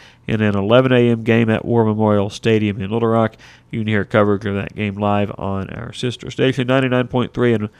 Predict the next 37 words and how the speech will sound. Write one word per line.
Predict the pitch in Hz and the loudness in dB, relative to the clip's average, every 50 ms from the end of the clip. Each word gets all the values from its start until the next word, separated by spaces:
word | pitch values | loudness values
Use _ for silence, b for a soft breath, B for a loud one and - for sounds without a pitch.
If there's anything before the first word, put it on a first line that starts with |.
| b b b b b | b b b b b
one | _ 120 113 | _ -2 -2
oh | 107 | 0
five | - - 107 101 98 - | 2 2 2 2 2 -2
point | - - - | -4 -12 -10
five | - - 110 107 104 98 104 | -4 -2 0 0 0 -2 -4
F | 95 101 - - | -8 -8 -8 -10
M, | - - 98 | -10 -10 -10
The | 101 - - - | -10 -8 -4 -4
Eagle. | 123 120 95 95 104 - - _ B B B B B B B B B | -4 -2 -2 -4 -4 -4 -8 _ B B B B B B B B B
In | - - | 0 4
other | 160 151 131 113 | 4 6 6 4
state | - - 120 113 - - | 2 2 0 0 0 0
college | 143 127 117 117 110 107 113 | 2 4 4 4 4 2 2
action | 110 107 - - - 117 107 | 0 -2 -2 -2 -6 -6 -6
on | 107 101 - | -6 -6 -2
Saturday, | - 127 120 120 120 117 117 | 0 2 4 4 4 4 4
Arkansas | 117 113 110 - 110 113 - - 110 117 | 4 4 2 0 -10 -10 -8 -8 -8 -6
Tech | - - 135 127 - - | -2 -2 -2 -2 -2 -6
plays | _ - 120 127 120 110 | _ 0 0 0 2 0
at | 120 - - | -2 -4 -2
home | 123 117 117 110 107 | -2 -2 -2 -2 -4
against | 104 104 95 - | -6 -6 -8 -6
Henderson | - 123 113 107 104 104 120 104 107 | -4 -4 -4 -4 -4 -6 -8 -12 -14
State | - - - 123 120 117 113 - - b b b b b b b b b b _ _ - | -16 -4 0 2 2 2 2 -2 -8 b b b b b b b b b b _ _ -6
at | 101 101 92 | -6 -6 -4
two | - - 139 139 | 2 2 2 2
P | 131 - 123 117 | 4 2 2 4
M, | 117 113 110 | 4 4 2
and | 110 104 | 0 0
the | 107 | 0
University | 113 120 110 113 117 107 - - | -2 0 2 2 0 0 -2 -8
of | - - | -12 -8
Central | - 113 101 - 107 | -8 -6 -4 0 2
Arkansas | 107 120 - 117 - - - 101 101 | 2 2 2 0 -8 -6 -6 -6 -6
plays | - - - 104 98 98 98 - | -6 -4 -4 -2 -2 -2 -4 -6
at | - - 101 65 | -4 -4 -4 -4
Lamar | - 101 110 113 110 107 98 95 101 | -6 -4 -2 0 2 2 0 -2 -4